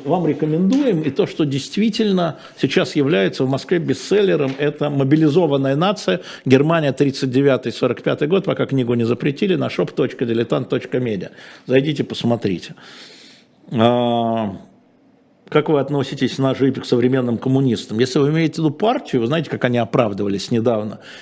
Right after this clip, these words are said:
когда, а, Евгений Викторович Пригожин, ты гляди, отозвал своих, спасибо, Евгений Викторович, а, отозвал своих троллей, перестали, как это, козлов стало меньше или, наоборот, умных людей больше. А вот, а, значит, э,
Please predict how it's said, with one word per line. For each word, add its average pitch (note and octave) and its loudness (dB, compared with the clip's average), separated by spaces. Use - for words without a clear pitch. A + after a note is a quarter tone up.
когда, A2+ 2
а, A2 0
Евгений A#2 2
Викторович A2 -4
Пригожин, A2+ 0
ты A#2+ -2
гляди, A#2+ 2
отозвал A2 0
своих, D3+ -2
спасибо, A#2+ 0
Евгений G#2+ 2
Викторович, G2 -4
а, A2+ 2
отозвал B2 0
своих C3 0
троллей, A#2 2
перестали, C3 -2
как A#2 -6
это, G2+ -6
козлов A#2+ 0
стало C3+ -2
меньше A#2 0
или, G#2+ 0
наоборот, G#2+ 0
умных A2+ 0
людей A2+ 2
больше. C#3+ -4
А A#2+ 2
вот, C3 -2
а, B2 -2
значит, C3 -4
э, B2 -2